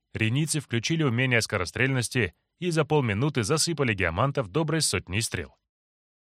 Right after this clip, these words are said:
Это дало драгоценные секунды. К этому времени совсем стемнело,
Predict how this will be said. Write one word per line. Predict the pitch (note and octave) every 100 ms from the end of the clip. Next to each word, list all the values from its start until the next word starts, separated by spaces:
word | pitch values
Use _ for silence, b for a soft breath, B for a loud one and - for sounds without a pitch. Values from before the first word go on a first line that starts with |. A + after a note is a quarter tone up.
| _ _ _ _ _ _ -
Это | G#2 C3 C#3
дало | A#2+ D3+ F3+
драгоценные | D#3+ D3+ E3 G2+ E2 F2+
секунды. | F2 D3+ - D2 - - _ _ _ _ _ _ _ _
К | -
этому | A#2 G2+ F#2
времени | F2+ B2+ A#2+ G#2
совсем | - G2+ B2 G#2+
стемнело, | - G#2+ C3 C#3+ D#2+ -